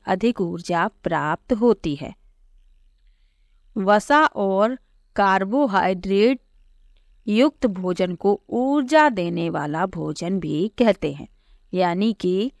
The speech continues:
जिस भी भोजन में कार्बोहाइड्रेट्स और वसा उपस्थित होते हैं तो ऐसा भोजन हमें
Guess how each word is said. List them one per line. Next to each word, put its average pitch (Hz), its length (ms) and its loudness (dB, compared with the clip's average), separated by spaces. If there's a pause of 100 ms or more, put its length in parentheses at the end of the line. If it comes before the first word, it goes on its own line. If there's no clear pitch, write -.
(240)
जिस 240 320 0
भी 254 140 2
भोजन 180 400 -2
में 180 300 -2
कार्बोहाइड्रेट्स 185 1120 0
और 185 240 -2
वसा 180 400 0
उपस्थित 220 560 0
होते 175 280 -4
हैं 196 200 -2
तो 185 180 -2
ऐसा 185 400 0
भोजन 165 440 -4
हमें 165 440 -4